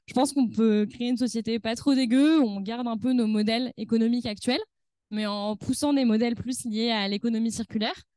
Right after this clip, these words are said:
et à l'impact, et du coup, euh, bah, en créant beaucoup plus de valeur environnementale et sociale dans tout ce qu'on crée,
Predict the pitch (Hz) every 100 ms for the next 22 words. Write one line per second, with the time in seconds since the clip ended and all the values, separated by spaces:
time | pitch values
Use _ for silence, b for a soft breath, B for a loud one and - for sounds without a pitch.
0 | _ _ - 202 190 190 175 254 302 -
1 | 214 185 196 247 277 277 202 190 185 185
2 | 226 214 202 226 381 269 - 254 277 -
3 | 220 214 202 202 196 208 226 240 233 208
4 | 214 226 220 220 240 226 220 208 240 320
5 | - _ _ - 196 247 - 254 - 240